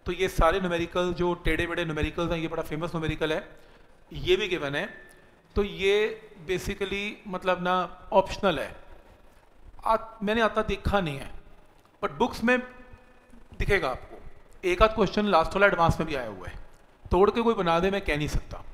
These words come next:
अगर आपको ऐसा लगता है कि मेरे को risk बिल्कुल नहीं लेना चाहिए, मैंने दो साल इतनी मेहनत की है, पन्द्रह मिनट और सुन लूँगा, तो सुन लेना।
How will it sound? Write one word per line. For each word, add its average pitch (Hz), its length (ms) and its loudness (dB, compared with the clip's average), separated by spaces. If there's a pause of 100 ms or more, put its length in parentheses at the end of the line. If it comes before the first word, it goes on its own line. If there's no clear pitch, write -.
(640)
अगर 165 160 4
आपको 180 260 4
ऐसा 185 180 2
लगता 165 320 0
है 156 100 2
कि 165 120 -6
मेरे 160 100 -4
को 160 80 -2
risk 165 220 -6
बिल्कुल 151 280 -4
नहीं 143 180 -4
लेना 160 180 0
चाहिए, 156 300 6
मैंने 185 140 -4
दो 151 140 -4
साल 156 140 -4
इतनी 156 180 -2
मेहनत 151 280 2
की 165 80 2
है, 175 140 -2
पन्द्रह 156 280 -4
मिनट 156 140 -4
और 147 120 -2
सुन 135 220 -10
लूँगा, 147 220 -2 (580)
तो 165 80 -10
सुन 185 160 -4
लेना। 113 280 -4